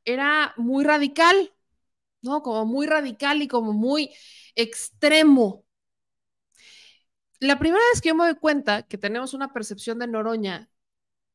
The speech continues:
que no es tan certera, es cuando entrevisto a Gerardo Fernández Noroña en su oficina. Y empiezo a platicar de quién es, a dónde va, qué hace, qué quiere y demás. Y te empezaba a responder con una,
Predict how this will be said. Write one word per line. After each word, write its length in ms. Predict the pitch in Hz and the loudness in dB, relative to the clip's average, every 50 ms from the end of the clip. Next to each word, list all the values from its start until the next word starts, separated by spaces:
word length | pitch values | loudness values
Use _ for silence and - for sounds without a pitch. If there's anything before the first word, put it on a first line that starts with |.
| _ | _
que 120 | - 190 170 | -16 -14 -12
no 280 | 180 196 208 214 226 | -8 -6 -4 -2 0
es 580 | 226 226 226 233 226 - - - - - _ _ _ _ _ | 0 0 0 -2 -4 -8 -14 -16 -18 -20 _ _ _ _ _
tan 320 | - - 120 139 147 - | -20 -18 -16 -16 -16 -16
certera, 800 | 185 - - - 208 202 196 202 - 254 214 180 156 - - _ _ _ _ _ _ _ _ _ _ _ _ _ _ _ - | -16 -16 -14 -10 -10 -10 -10 -6 -4 -4 -2 -2 -4 -6 -10 _ _ _ _ _ _ _ _ _ _ _ _ _ _ _ -8
es 140 | 277 - - | -8 -4 -2
cuando 180 | 359 359 330 | -2 -2 -2
entrevisto 540 | 277 247 214 220 226 277 359 453 - - 214 | -2 -2 -2 -2 -2 -2 -2 -4 -4 -4 -4
a 20 | |
Gerardo 300 | 190 - 190 190 185 202 | -4 -4 -4 -4 -4 -6
Fernández 340 | 196 190 180 185 175 196 196 | -6 -6 -6 -4 -4 -4 -4
Noroña 420 | 196 196 180 170 165 160 170 196 - _ _ _ _ _ _ _ _ _ _ _ _ _ _ _ _ _ - | -4 -4 -4 -6 -6 -8 -10 -10 -14 _ _ _ _ _ _ _ _ _ _ _ _ _ _ _ _ _ -2
en 120 | 220 220 | 0 0
su 120 | 214 214 208 | 0 0 -2
oficina. 520 | 196 202 196 - - 233 220 196 160 - - _ _ _ _ _ _ _ _ _ _ _ _ _ _ _ _ _ _ | -4 -4 -6 -4 -2 0 0 0 -2 -6 -10 _ _ _ _ _ _ _ _ _ _ _ _ _ _ _ _ _ _
Y 420 | - 254 254 254 262 262 247 - - | -4 0 0 2 2 0 -2 -2 -2
empiezo 300 | 262 269 269 330 320 392 | -2 0 0 0 0 0
a 40 | - | 0
platicar 460 | 320 269 254 262 233 - 269 262 269 | 0 -2 -2 -2 -6 -6 -4 -4 -4
de 120 | 269 262 - | -6 -8 -8
quién 220 | - 247 240 233 | -8 -8 -6 -4
es, 140 | 233 240 226 | -6 -4 -4
a 60 | 233 | -6
dónde 220 | 226 226 226 226 | -6 -6 -6 -6
va, 200 | 214 214 214 226 | -6 -6 -6 -8
qué 160 | - - 196 190 | -8 -6 -4 -4
hace, 300 | 202 208 208 - 220 214 | -2 -4 -4 -8 -10 -10
qué 120 | 208 202 | -10 -10
quiere 280 | 202 202 196 196 208 214 | -6 -6 -4 -4 -2 -2
y 60 | 208 | -2
demás. 380 | 196 190 208 202 196 208 - - _ _ - - - _ _ | -2 0 0 -2 -2 -4 -6 -10 _ _ -20 -20 -20 _ _
Y 80 | 262 | -2
te 80 | - 311 | 0 2
empezaba 320 | 302 285 349 - 392 440 480 | 2 2 2 0 0 2 2
a 40 | 466 | 0
responder 640 | 392 - - - 277 277 269 285 285 285 285 - _ _ _ _ _ _ | 0 -2 -4 -4 -2 0 2 2 2 0 0 -6 _ _ _ _ _ _
con 200 | - 254 254 262 | 0 2 2 4
una, 500 | 285 311 330 339 349 339 339 320 277 - | 4 2 4 4 4 4 4 2 2 -2